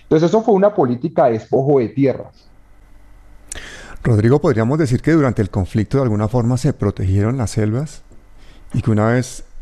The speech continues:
Speaker 2: ha disminuido, digamos, la intensidad de ese conflicto, ¿volvemos nuevamente a unas cuotas de deforestación salvajes?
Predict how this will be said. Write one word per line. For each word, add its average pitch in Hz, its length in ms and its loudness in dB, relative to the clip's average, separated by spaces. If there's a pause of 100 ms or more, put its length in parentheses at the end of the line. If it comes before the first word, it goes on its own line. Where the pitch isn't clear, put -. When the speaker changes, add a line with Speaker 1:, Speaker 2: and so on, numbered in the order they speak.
(680)
Speaker 2:
ha 127 180 2
disminuido, 120 600 2
digamos, 117 260 0
la 127 60 2
intensidad 110 480 0
de 104 60 2
ese 127 140 -4
conflicto, 120 640 -2 (100)
¿volvemos 104 580 2
nuevamente 117 680 0 (360)
a - 80 -4
unas 101 260 0
cuotas 120 320 0
de 120 60 0
deforestación 98 680 -2
salvajes? 117 520 -2